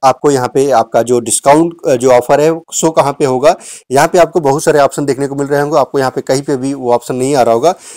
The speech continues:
आपको करना क्या है, यहाँ पे आपको नीचे के साइड में आप देखेंगे आपको एक ऑप्शन शो कर रहा होगा रिवार्ड्स का, आपको simply इसी पे आपको टैप कर देना है। टैप जैसे ही करेंगे इस पे, यहाँ पे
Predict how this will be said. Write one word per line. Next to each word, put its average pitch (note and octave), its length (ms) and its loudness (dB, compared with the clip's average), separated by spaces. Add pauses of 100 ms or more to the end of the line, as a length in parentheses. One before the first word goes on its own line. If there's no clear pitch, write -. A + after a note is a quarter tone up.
(180)
आपको D3+ 240 2
करना E3 280 2
क्या E3 200 0
है, D#3 240 0
यहाँ C#3 180 0
पे C#3+ 120 -2
आपको C3 300 2
नीचे C3+ 260 -4
के C3+ 80 -2
साइड B2 240 0
में B2 140 0
आप A#2 60 2
देखेंगे C3 360 -4
आपको B2 220 0
एक A#2+ 140 -4
ऑप्शन B2 260 0
शो D#3+ 140 0
कर C#3+ 140 0
रहा B2+ 100 4
होगा C3+ 160 4
रिवार्ड्स A#2+ 400 0
का, C#3+ 120 0
आपको C3 400 -2
simply B2+ 320 -6
इसी C3 340 -6
पे B2+ 200 -2
आपको G#2+ 320 -4
टैप A2+ 380 -2
कर G2+ 100 -6
देना F#2+ 240 -8
है। F#2 100 -10 (680)
टैप E3 320 2 (180)
जैसे D3 240 2
ही F#3+ 40 -2
करेंगे D#3+ 340 2
इस E3 200 -6
पे, D#3 300 -2
यहाँ C3 260 -4
पे C3+ 120 0